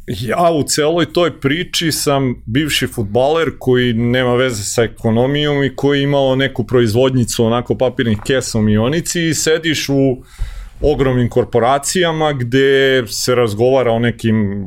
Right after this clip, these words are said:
ludačkim ciframa i stvarima koje su ti, ono,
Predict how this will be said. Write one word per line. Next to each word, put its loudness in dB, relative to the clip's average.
ludačkim 0
ciframa 0
i -2
stvarima 0
koje 2
su -4
ti, -2
ono, 0